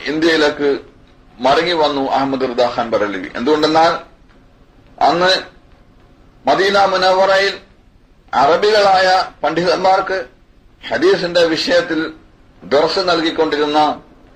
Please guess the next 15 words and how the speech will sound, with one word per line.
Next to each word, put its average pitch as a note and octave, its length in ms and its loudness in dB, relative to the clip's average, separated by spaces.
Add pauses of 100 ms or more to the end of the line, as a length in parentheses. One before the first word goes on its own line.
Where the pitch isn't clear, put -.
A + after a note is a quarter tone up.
(380)
മർജഉൽ D3+ 720 0
ഖലായിഖ് E3+ 500 0
ഫിൽ D#3+ 180 -6
ഹദീസ് D#3+ 440 0
എന്ന D#3 120 -2
പേരിൽ D3+ 320 0
അറിയപ്പെട്ടിരുന്ന D3 580 0
മഹാനായിരുന്നു D#3 800 0 (460)
മൗലാന C#3+ 440 0
ഖലീൽ C#3+ 280 0
അഹമ്മദ് B2+ 280 -6
സഹാറൻപൂരി B2 640 -2
റഹ്മത്തുള്ളാഹി G2 500 -6
അലൈഹി. - 140 -14 (880)
അദ്ദേഹം E3 600 0